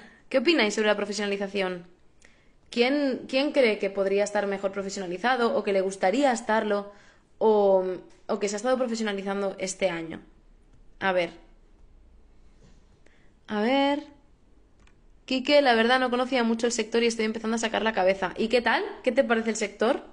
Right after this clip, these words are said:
¿Cómo lo ves? Ahora que lo has empezado a con-, a, a, a, a conocer un poquito.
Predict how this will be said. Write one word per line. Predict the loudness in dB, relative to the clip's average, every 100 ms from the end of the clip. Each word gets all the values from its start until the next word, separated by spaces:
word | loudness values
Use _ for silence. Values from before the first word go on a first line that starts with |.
| -10
¿Cómo | -2 2
lo | 2
ves? | 2 0 -2 -8
Ahora | -4 0
que | 0
lo |
has | -2
empezado | -4 -4 -2
a | 0
con-, | -2 -6 -4
a, | -4
a, | -2 -4
a, | 0 -2 -2 -6
a |
conocer | -4 -4 -2 -4 -4 -8
un | -8
poquito. | -6 -6 -4 -4